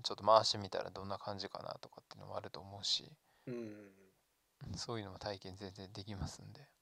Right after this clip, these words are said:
Speaker 2: ぜひ。
Speaker 1: はいはい。まあ、そんなこんなでっていう感じで。
Speaker 2: うん。
Speaker 1: はい。じゃあ、ということで、まあ、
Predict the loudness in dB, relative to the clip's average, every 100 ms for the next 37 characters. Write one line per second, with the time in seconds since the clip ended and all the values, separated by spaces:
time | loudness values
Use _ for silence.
0 | _ _ -20 -20 -20 -20 -20 _ _ _
1 | -12 -10 -10 -16 -20 _ _ _ _ -16
2 | -12 -10 -12 -14 -16 -18 -20 _ _ -16
3 | -12 -10 -10 -8 -8 -10 -14 -14 -20 _
4 | -18 -18 -16 -12 -12 -12 -14 _ -8 -4
5 | -2 -4 -8 -20 -20 -20 -20 -20 -18 -16
6 | -16 -18 _ -2 2 4 2 -6 -20 _
7 | -2 0 0 0 0 0 8 8 8 4
8 | -8